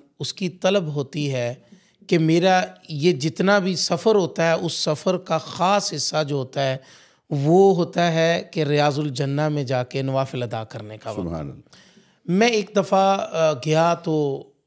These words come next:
Speaker 1: मैंने देखा कि वहाँ पर, अ, सतून हैं काफ़ी, जिनमें से सतून को वहाँ पर इस्तिवान कहते हैं अरबी में।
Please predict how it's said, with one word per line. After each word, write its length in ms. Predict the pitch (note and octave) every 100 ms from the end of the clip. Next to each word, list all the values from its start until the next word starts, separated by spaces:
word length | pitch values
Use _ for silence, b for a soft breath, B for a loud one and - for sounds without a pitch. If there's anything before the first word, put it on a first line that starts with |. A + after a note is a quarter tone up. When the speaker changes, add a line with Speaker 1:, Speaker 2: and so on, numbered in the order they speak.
| _ _ _ _ -
Speaker 1:
मैंने 600 | C#3+ D3 D#3+ D3+ C#3 A#2+
देखा 520 | A#2+ D3+ D3 - D3 B2
कि 160 | -
वहाँ 300 | B2+ B2+ D3
पर, 420 | C3+ C#3 A#2 A#2 _ _ _ _ _ _ _ _
अ, 120 | C3+
सतून 500 | B2+ - - F#3+ G3
हैं 180 | D#3 C#3+
काफ़ी, 440 | B2+ A#2+ - - - _ _ _ _ _ _ _ C#3
जिनमें 440 | B2+ F3 F#3+ F#3+
से 540 | F#3 F3+ F3 F3 - -
सतून 400 | - - F3 F3+
को 260 | F3 E3+ D#3
वहाँ 260 | C#3+ C#3+
पर 240 | B2+ B2 A#2+
इस्तिवान 520 | F#3+ - D3+ C3+ D#3+ E3
कहते 320 | D3+ C#3 D3
हैं 80 | B2+
अरबी 360 | B2+ B2 C3
में। 160 | B2+